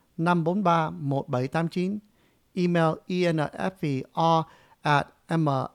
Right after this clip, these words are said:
E G H A N N bốn C A chấm C O M. Instagram at com, M E G H A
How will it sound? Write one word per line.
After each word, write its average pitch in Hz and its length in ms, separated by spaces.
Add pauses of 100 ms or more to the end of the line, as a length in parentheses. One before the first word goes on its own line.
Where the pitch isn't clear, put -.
E 165 420
G 143 100
H 147 200 (200)
A 156 360 (500)
N 151 80 (380)
N 151 100 (260)
bốn 160 260
C - 100
A 151 240
chấm 156 300
C - 120 (120)
O 139 240
M. 135 80 (840)
Instagram 156 540 (100)
at 143 240
com, 160 320 (560)
M 160 200 (380)
E 160 280
G 143 100
H 143 200 (220)
A 156 280